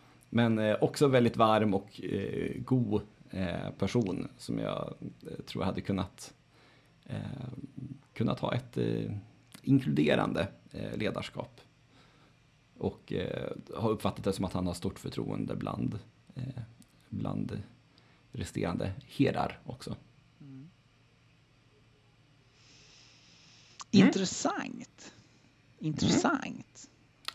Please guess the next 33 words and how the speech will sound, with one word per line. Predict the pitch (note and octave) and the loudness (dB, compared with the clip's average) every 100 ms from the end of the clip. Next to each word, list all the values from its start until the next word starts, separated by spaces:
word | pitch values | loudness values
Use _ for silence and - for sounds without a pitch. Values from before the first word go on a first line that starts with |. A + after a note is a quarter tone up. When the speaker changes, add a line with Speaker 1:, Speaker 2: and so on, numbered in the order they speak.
| _ | _
Speaker 1:
Har | - B2 | 4 6
vi | B2+ | 8
någon | D3+ G3+ | 6 4
som | - C#3+ | 2 0
är | |
samma? | C3+ - - - - _ _ _ _ _ _ - | 2 -2 -4 -8 -20 _ _ _ _ _ _ -2
Speaker 2:
Nej. | D#3 F#3+ F#4+ - _ _ _ _ - | 4 6 4 -2 _ _ _ _ -2
Jag | C#3+ | 6
hade | D#3+ F3 | 6 8
Speaker 1:
Nej. | A3+ D#4 | 8 10
Speaker 2:
bullat, | E3 D3+ | 10 10
jag | |
hade | D3+ E3 | 8 8
bullat | E3 D3+ E3 | 6 8 6
upp | - | 6
med | C3 | 6
lite | B2 A#2 | 6 6
alternativ | A2+ - B2+ A#2+ D3 A#2 G#2 | 2 2 0 0 0 0 -2
också. | - - G#2 - - | -4 -4 -6 -6 -10
Speaker 1:
Ja, | - G#2+ | 0 6
du | |
hade | B2 - | 6 8
det. | E3+ - - - | 4 2 0 2
Speaker 2:
Ja, | D3 D3+ E3 F#3 - | 8 10 10 6 4
Speaker 1:
<laughs> | B2+ | -2
Speaker 2:
för | C3 C3+ C3 | 4 8 8
att | B2+ | 6
liksom | B2 - F#2+ F2+ - - - - | 4 2 0 -2 -10 -16 -20 -20
se | - - G#2+ G2 - - | -12 0 2 2 0 -2
vad | G#2+ | -4
du, | - G2 - - | -4 -10 -12 -10
vad | A2+ | -6
du | G2+ - - | -6 -6 -10